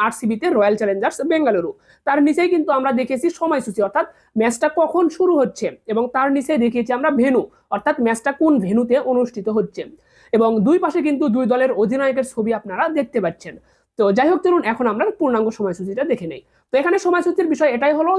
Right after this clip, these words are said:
যে যেই দিন দুইটি করে ম্যাচ থাকবে, সেই দিনের প্রথম ম্যাচটা অনুষ্ঠিত হবে বাংলাদেশ সময় দুপুর, আহ, বিকাল চারটায় এবং ভারতীয় সময় দুপুর তিনটা তিরিশ মিনিটে। এবং দিনের দ্বিতীয় যে ম্যাচটা থাকবে, অর্থাৎ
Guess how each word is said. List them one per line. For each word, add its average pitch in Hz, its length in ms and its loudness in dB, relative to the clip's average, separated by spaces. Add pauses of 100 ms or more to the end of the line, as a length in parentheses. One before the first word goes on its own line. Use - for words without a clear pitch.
(100)
যে 311 80 2 (480)
যেই 302 160 2
দিন 349 140 4 (180)
দুইটি 285 220 0
করে 370 180 -2
ম্যাচ 269 200 -2 (180)
থাকবে, 214 340 -2
সেই 269 300 -2
দিনের 277 200 -2 (160)
প্রথম 359 280 0 (100)
ম্যাচটা 269 320 0
অনুষ্ঠিত 247 320 0
হবে 285 200 0 (340)
বাংলাদেশ 262 520 2
সময় 311 260 2
দুপুর, 226 380 -2
আহ, 196 320 -2 (160)
বিকাল 262 300 0 (100)
চারটায় 240 420 0
এবং 220 180 2
ভারতীয় 233 320 -2
সময় 302 220 -2
দুপুর 233 340 -2
তিনটা 247 260 0
তিরিশ 339 340 2
মিনিটে। 180 280 0 (340)
এবং 240 200 2 (280)
দিনের 320 280 2 (200)
দ্বিতীয় 320 280 2
যে 262 120 0
ম্যাচটা 247 340 -2
থাকবে, 269 220 -2
অর্থাৎ 269 200 -8